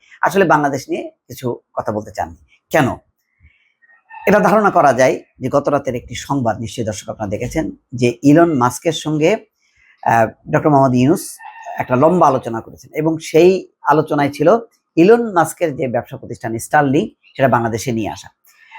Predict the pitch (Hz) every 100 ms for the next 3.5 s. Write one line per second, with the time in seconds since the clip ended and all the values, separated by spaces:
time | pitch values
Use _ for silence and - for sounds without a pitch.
0 | - - 202 196 214 202 180 - _ -
1 | 143 147 165 175 - - _ 160 160 160
2 | 151 143 143 - 110 160 156 151 143 135
3 | 127 - 147 156 143